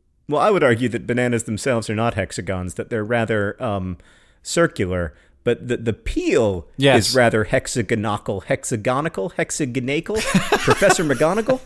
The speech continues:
Speaker 2: Uh, hexagonal.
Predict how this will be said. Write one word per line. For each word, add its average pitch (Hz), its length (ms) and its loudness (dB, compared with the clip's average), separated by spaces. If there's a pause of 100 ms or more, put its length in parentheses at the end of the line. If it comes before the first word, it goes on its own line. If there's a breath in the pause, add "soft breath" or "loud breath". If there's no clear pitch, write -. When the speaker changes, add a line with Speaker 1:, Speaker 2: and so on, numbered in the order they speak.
(1600 loud breath)
Speaker 2:
Uh, 107 340 4 (560 soft breath)
hexagonal. 135 640 2